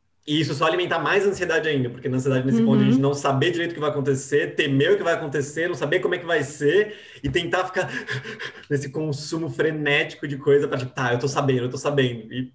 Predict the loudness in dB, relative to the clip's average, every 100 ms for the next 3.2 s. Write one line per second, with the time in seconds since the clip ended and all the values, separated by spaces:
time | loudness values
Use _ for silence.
0 | _ _ _ -10 -6 -4 -4 -6 -12 -18
1 | _ _ -20 -20 _ -16 -6 0 0 -2
2 | -4 -2 0 -2 -2 -4 0 0 0 -4
3 | -10 -10